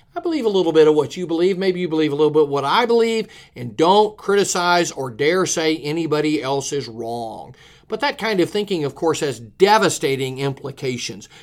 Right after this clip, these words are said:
For example, what kind of God accepts all these contradictory and contrary beliefs and says they're all equal?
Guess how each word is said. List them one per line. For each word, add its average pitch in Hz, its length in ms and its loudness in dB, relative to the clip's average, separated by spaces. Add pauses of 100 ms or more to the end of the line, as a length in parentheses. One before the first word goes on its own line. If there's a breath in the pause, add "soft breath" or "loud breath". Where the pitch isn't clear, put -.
For 208 160 2
example, 185 640 0 (160 loud breath)
what - 160 -4
kind 254 280 -6
of 151 160 2
God 170 340 2
accepts 139 420 -6
all 175 280 -2
these 160 200 -2
contradictory 165 1000 -2
and 139 160 -8
contrary 180 640 0
beliefs 143 640 -4
and 123 100 -10
says 175 220 -4
they're 151 180 0
all 160 480 2
equal? 170 560 -8